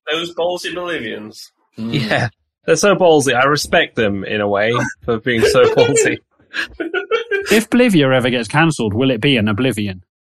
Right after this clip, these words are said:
Speaker 1: Ooh.
Speaker 4: Ooh.
Speaker 3: Oh,
Speaker 4: See,
Speaker 3: that's,
Speaker 4: that's,
Speaker 3: that's
Speaker 4: this is what
Speaker 3: actually good.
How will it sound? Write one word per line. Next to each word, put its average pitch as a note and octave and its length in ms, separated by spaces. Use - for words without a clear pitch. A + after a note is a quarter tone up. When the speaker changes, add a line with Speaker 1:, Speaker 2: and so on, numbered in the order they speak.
Speaker 1:
Ooh. A#2 40
Speaker 4:
Ooh. C3+ 800
Speaker 3:
Oh, D3+ 760
Speaker 4:
See, C#3+ 520
Speaker 3:
that's, - 0
Speaker 4:
that's, D#3 220
Speaker 3:
that's B2+ 240
Speaker 4:
this G3 100
is - 60
what G3+ 180
Speaker 3:
actually G3+ 160
good. - 20